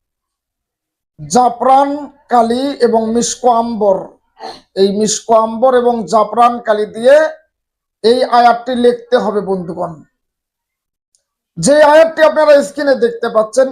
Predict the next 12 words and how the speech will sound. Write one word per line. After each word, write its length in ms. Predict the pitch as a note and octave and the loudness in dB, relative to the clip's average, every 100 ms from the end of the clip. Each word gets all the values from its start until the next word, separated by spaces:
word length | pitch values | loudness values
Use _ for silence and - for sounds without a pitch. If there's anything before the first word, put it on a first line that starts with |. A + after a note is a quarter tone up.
| B3 | 0
এটি 140 | B3 C#4 C4 | -2 0 2
হলো 160 | C#4+ C#4+ - | 2 2 -2
সূরা 320 | - C4 C4+ C4+ C#4 - B3+ | -8 0 4 4 4 4 2
আল 120 | B3+ B3 B3 | 0 -4 -6
ইমরানের 580 | A#3 A#3 A#3 A#3 C4+ C#4 C#4 _ _ _ _ _ A#3+ | -2 0 0 2 2 2 0 _ _ _ _ _ -2
পাঁচ 200 | C4 - G#3+ | 0 -2 -4
নম্বর 340 | C#4 C#4+ C#4+ C4+ A#3+ A3+ | -2 0 2 2 2 2
আয়াত 300 | A3+ C4 - - A#3 | 2 2 0 -4 -2
এবং 160 | A#3+ A3+ - | 0 -2 -6
ছয় 240 | - B3+ B3 | -2 2 2
নম্বর 280 | B3+ B3 A3+ G#3 A#3+ | 0 0 -2 0 -2
আয়াত। 240 | F#3 E3 | -2 -4